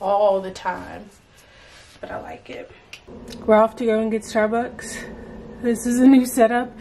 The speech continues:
I need to clean the mirror off and stuff. And then we also got some things from Target last night, so I need to put those up as well. But they're, like, decor stuff. But sweatshirt, Aerie leggings, Nikes.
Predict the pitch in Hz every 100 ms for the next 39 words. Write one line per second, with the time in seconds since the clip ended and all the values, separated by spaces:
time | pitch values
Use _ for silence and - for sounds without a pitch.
0 | - - - 226 208 - 208 202 196 190
1 | 196 190 180 180 190 175 - 185 190 208
2 | 208 214 196 202 - 190 196 - 196 220
3 | 220 226 220 220 214 240 302 233 - -
4 | - 208 196 - 214 214 - 214 196 202
5 | 202 208 202 - - - - - 220 240
6 | 247 254 254 262 226 214 233 - 220 214
7 | - 285 339 339 - - - - - 240
8 | 214 180 - - - - - - - 277
9 | 294 302 302 277 - - - - - -
10 | - - 247 262 269 254 247 247 240 240
11 | 240 - - - - - - 233 202 202
12 | 185 220 - -